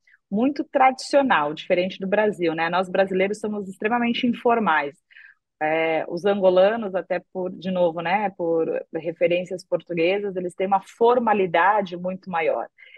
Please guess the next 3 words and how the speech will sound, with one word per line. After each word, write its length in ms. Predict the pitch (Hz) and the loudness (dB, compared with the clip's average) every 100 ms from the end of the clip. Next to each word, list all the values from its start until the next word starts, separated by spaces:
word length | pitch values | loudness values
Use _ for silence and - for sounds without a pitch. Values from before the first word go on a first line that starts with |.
| - - | -16 -6
Então, 380 | 185 185 233 | -2 2 4
obviamente, 960 | 247 277 247 233 202 233 269 240 180 156 _ _ _ - | 4 4 4 4 4 4 2 2 -4 -4 _ _ _ 0
é, 1120 | 175 170 165 160 160 156 151 151 147 135 | 2 4 4 4 4 2 2 0 -2 -4